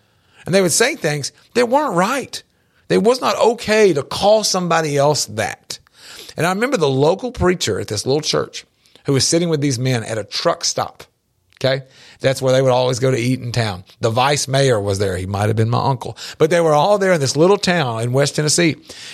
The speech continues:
And the preacher was sitting there with them. And they were all eating ham and biscuits. And I was there just waiting to go fishing. I couldn't wait till my grandfather finished this meeting so we could go do the fun stuff, right?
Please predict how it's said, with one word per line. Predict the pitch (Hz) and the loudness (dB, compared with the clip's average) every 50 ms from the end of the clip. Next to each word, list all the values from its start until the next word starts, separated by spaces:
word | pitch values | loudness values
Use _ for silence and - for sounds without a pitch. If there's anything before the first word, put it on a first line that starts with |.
| - | -4
And | - 131 | -2 0
the | 135 | 2
preacher | 127 - 226 247 247 - 165 | 2 2 2 2 0 -2 -6
was | 143 - | -4 -2
sitting | - 208 180 | -2 -2 0
there | 190 196 | -2 0
with | 190 190 196 | 2 2 4
them. | 180 147 | 2 2
And | 135 139 | 2 2
they | 156 | 2
were | 165 160 | 4 4
all | 156 156 151 147 | 4 4 4 2
eating | 156 165 151 135 | 0 0 -2 -4
ham | 113 123 143 175 185 | -2 0 0 2 2
and | 190 180 160 | 0 0 2
biscuits. | 143 165 180 175 - - - 170 180 180 175 - - 139 | 2 4 4 4 2 0 0 2 2 2 2 0 -2 -2
And | 123 127 | -2 0
I | 135 156 165 | 0 0 0
was | 156 147 120 | 0 0 2
there | 147 156 151 | 2 2 2
just | 131 113 107 | 0 -2 0
waiting | 135 147 135 | 0 0 0
to | 131 | 0
go | 131 139 | 0 0
fishing. | - - - 151 143 127 - 113 104 | 0 2 2 2 2 2 0 -2 -4
I | 107 117 | -4 -2
couldn't | - 135 120 120 | 0 0 0 0
wait | 127 131 127 | 0 0 0
till | 127 131 | 0 -2
my | 123 | -2
grandfather | 117 127 139 135 120 131 127 127 123 - | 0 0 -2 0 0 0 0 0 0 -2
finished | - - - - - - 170 170 160 135 | -6 -12 -16 -6 -2 0 2 2 2 2
this | 131 175 180 - 139 | 2 2 2 2 2
meeting | 135 127 127 123 120 | 0 0 0 0 0
so | 117 120 123 | 0 2 2
we | 131 | 2
could | 131 127 123 117 | 2 2 2 2
go | 123 123 | 2 2
do | 123 123 | 2 2
the | 117 117 | -2 -2
fun | - 151 170 165 | -2 -2 -2 -2
stuff, | - - - - - - | -4 -6 -8 -8 -6 -4
right? | - 131 135 - | -2 -2 -2 -4